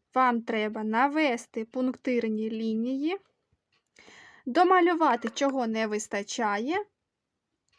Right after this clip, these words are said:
і можете розфарбувати його так, як вам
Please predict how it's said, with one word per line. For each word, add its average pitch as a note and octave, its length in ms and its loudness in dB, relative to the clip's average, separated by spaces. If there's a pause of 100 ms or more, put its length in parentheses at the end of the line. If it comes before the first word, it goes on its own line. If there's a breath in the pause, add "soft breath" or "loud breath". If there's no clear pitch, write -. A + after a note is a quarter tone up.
(300)
і G4+ 200 2
можете E4 460 2
розфарбувати B3+ 920 0
його B3+ 440 0
так, D#4 380 -2
як C#4 160 -10
вам A#3 300 -2